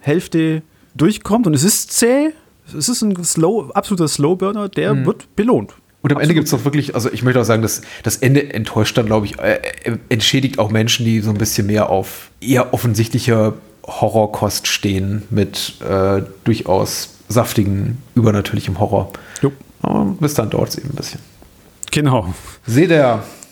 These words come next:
Speaker 2: denn Tote kehren wieder von Pupi
Speaker 1: Mhm.
Speaker 2: Avati. Angucken. <laughs>
Speaker 1: Wie der, wie der Baum geschrieben.
Speaker 2: Sehr schön, ja, genau.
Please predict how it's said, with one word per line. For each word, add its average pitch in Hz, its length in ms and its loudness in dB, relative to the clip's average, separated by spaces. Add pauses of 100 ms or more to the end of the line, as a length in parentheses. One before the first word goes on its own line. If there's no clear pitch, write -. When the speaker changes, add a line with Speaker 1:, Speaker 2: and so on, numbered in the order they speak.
(240)
Speaker 2:
denn 127 220 2
Tote 165 720 2
kehren 135 440 2
wieder 110 280 -2 (180)
von 113 180 -8
Pupi 104 280 0
Speaker 1:
Mhm. 147 120 2
Speaker 2:
Avati. - 320 -6
Angucken. 110 400 -6 (320)
<laughs> - 320 -6
Speaker 1:
Wie 127 160 2
der, 143 140 2 (140)
wie 139 120 0
der 160 180 2
Baum 101 480 0 (160)
geschrieben. - 480 -8 (480)
Speaker 2:
Sehr 135 120 0
schön, 143 240 -10
ja, 139 160 -4
genau. - 260 -12